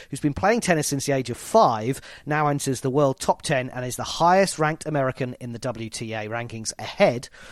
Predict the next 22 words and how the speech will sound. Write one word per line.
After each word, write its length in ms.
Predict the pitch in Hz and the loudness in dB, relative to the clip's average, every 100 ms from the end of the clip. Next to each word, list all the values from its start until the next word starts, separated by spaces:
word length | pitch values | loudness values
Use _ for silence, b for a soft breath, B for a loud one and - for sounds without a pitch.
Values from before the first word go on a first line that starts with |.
| B - | B -6
of 140 | 135 | -4
Serena 420 | - 131 139 139 | -2 -2 0 0
Williams. 460 | 127 170 113 85 - B B - | 0 0 -2 -6 -12 B B -4
And 120 | 156 | 0
Britain's 220 | 185 165 | 0 2
Joe 180 | 180 160 | 6 6
Salisbury 540 | - 180 180 - 233 | 8 6 6 6 6
won 140 | 196 151 | 6 4
his 100 | - | 4
first 280 | 170 151 | 4 4
ever 120 | 151 139 | 2 2
Grand 260 | 147 135 | 2 2
Slam, 260 | - 147 180 | 0 0 2
winning 220 | 190 147 | 2 0
the 60 | 131 | -2
men's 200 | 135 117 | -4 0
doubles 360 | 156 139 123 | 2 2 0
final 300 | - 131 139 | -2 0 2
with 140 | 170 - | 0 0
partner 400 | 151 139 123 113 | 0 0 0 -6
Rajiv 380 | 120 117 117 104 | -6 -6 -8 -4
Ram, 320 | 123 127 117 | -2 -2 -4